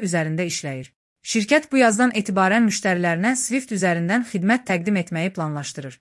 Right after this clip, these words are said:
Bu, sərhədlərarası pul köçürmələrini daha sürətli, şəffaf və etibarlı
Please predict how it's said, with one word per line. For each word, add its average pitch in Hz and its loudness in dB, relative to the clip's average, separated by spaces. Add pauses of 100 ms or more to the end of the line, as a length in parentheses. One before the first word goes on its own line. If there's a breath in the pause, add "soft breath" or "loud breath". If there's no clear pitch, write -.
(300)
Bu, 262 0
sərhədlərarası 208 2
pul 285 -4
köçürmələrini 214 0
daha 196 0
sürətli, 156 -4 (180)
şəffaf 247 -2
və 185 0
etibarlı 175 0